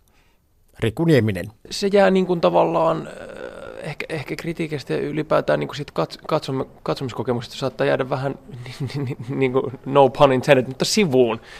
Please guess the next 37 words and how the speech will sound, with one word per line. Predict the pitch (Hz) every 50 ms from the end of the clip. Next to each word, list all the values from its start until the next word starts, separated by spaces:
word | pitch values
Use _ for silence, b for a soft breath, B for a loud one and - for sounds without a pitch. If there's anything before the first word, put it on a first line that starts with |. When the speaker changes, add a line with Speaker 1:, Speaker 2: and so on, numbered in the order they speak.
| B B -
Speaker 2:
Siitä, | 135 120 117 123
että, | 117 - 135 -
et, | - 123 - - -
et | - 135 - -
se, | 156 151 - - - - - - -
et | - -
ne | 143 139 139
on, | 139 139
ne | - 76 92 104 117 147 151
ei | 151 151
ole | 147
sivussa | - - - - 185 180 160 143 127 - - - 120
ne | 117 120 117 - - - - - - 110
henkilöt, | 131 135 123 120 123 120
jotka | 120 113 - - 117 104 B B B B B B B
on | - 143 139 123 127 - - - -
pienemmissä | 156 156 143 123 120 120 107 120 117 - 123
roolissa, | 120 123 120 113 110
vaan | 123 127
ne | 127
on | 123 120
tukemassa | - 170 147 - - 117 110 107 101 - - 107
sitä | - - - - - - - - -
hommaa. | 123 123 117 113 110 107 113
Ja | 131
tuk-, | 127 123 139 127 - - 117
ja, | 139 139 135 135 - B B B B B -
ja | - 127 123 123 120 123 - - - - - - - - - -
mun | - 135 131
mielestä | 131 127 117 - 131 113 -
vaatii | 120 160 160 151 135 123 - - 123 120 120 120 117 B B B B B B B B B B B - - _ _ - - -
hyvin | 143 147 143 151 139 120 117
paljon, | - - 110 104 107 110 104 107 104 - - 123
äh, | 120 117 117 117
näyttelijältä | 123 131 135 123 - - 117 120 117 113 - -
ja | 113 110
ylipäätään | 120 120 120 117 - 120 117 113 - - 117 117 113